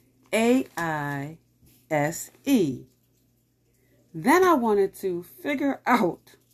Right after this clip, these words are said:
<coughs> excuse me, I wanted to figure out which book in the Bible could go along with the sermon.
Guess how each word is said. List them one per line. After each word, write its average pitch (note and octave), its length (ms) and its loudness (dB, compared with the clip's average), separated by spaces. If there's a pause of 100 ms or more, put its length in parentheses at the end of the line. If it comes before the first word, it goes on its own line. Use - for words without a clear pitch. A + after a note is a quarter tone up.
(120)
<coughs> - 260 -20 (200)
excuse F3+ 480 0
me, C#3+ 240 -4 (560)
I F#3+ 60 -2
wanted G#3 160 4
to G3 80 -2
figure A#3 360 -4
out E3 340 -6 (880)
which F#3 460 -4
book G#3 200 -2
in G3 100 4
the F3 100 -2
Bible C#3 800 -4 (2000)
could F#3+ 160 -4
go F#3 220 0
along F3 500 0
with D3+ 160 -12
the D#3 80 -14
sermon. C#3 760 -2